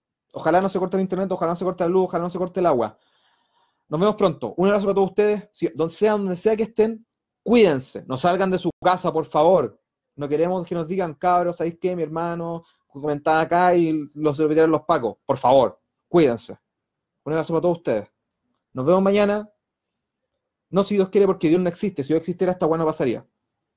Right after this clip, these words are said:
Pero nos vemos mañana si todo funciona bien. Espero.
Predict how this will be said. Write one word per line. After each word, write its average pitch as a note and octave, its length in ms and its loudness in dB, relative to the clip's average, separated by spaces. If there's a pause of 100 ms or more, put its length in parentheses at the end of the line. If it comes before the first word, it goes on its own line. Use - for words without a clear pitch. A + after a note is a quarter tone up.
(280)
Pero D#3 140 -2
nos D#3 80 0
vemos G#3 160 0
mañana A3 320 2
si F#3+ 160 -8
todo G3 180 4
funciona F#3 360 -4
bien. A2+ 220 -6 (680)
Espero. B2+ 420 -4